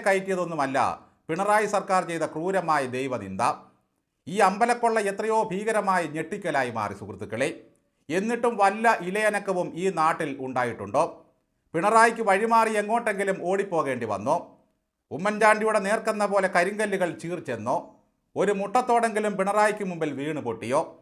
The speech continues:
പ്രതിഷേധ സമരങ്ങൾ നടത്തി കുറേ ചെറുപ്പക്കാരെ കൂടി കുരുതി കൊടുക്കേണ്ടെന്ന് യു ഡി എഫ് കരുതിയിട്ടുണ്ടാകും. അത് നല്ല തീരുമാനം തന്നെയാണ്. സീരിയൽ മാത്രം കണ്ട് കണ്ണീരണിഞ്ഞിരിക്കുന്ന പെണ്ണുങ്ങളുടെ കാലമല്ല ഇതെന്ന് സി പി എമ്മുകാർ മനസ്സിലാക്കണം.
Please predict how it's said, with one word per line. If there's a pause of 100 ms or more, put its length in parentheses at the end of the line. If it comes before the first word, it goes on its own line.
(600)
പ്രതിഷേധ
സമരങ്ങൾ
നടത്തി
കുറേ (120)
ചെറുപ്പക്കാരെ
കൂടി
കുരുതി
കൊടുക്കേണ്ടെന്ന് (400)
യു
ഡി
എഫ് (120)
കരുതിയിട്ടുണ്ടാകും. (420)
അത് (100)
നല്ല
തീരുമാനം
തന്നെയാണ്. (1040)
സീരിയൽ (120)
മാത്രം
കണ്ട്
കണ്ണീരണിഞ്ഞിരിക്കുന്ന
പെണ്ണുങ്ങളുടെ
കാലമല്ല
ഇതെന്ന് (100)
സി (100)
പി
എമ്മുകാർ
മനസ്സിലാക്കണം.